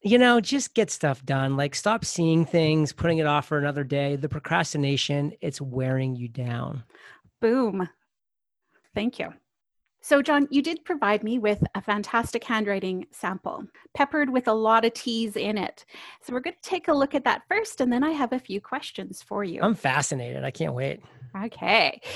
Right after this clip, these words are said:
Speaker 2: So the first thing that really jumps off the page and has not much to do with your T's is the size of your writing.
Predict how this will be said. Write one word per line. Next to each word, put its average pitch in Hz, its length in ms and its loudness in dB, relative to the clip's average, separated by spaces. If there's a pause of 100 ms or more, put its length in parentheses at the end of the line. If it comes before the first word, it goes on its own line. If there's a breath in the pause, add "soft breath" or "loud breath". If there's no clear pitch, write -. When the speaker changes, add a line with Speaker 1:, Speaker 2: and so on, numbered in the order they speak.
(140 loud breath)
Speaker 2:
So 349 100 2
the 339 160 2
first 539 260 0
thing 247 200 -2
that 214 180 0
really 294 520 0
jumps 285 320 0
off 277 160 0
the 233 80 2
page 214 360 -2
and 208 120 -6
has 269 320 -4
not 330 240 0
much 320 240 -2
to 285 100 -2
do 254 240 -4
with 247 160 -4
your 196 100 -2
T's - 560 -10 (380 loud breath)
is 233 140 -6
the 240 100 -4
size 202 380 0
of 196 100 -8
your 190 140 -8
writing. 175 460 -8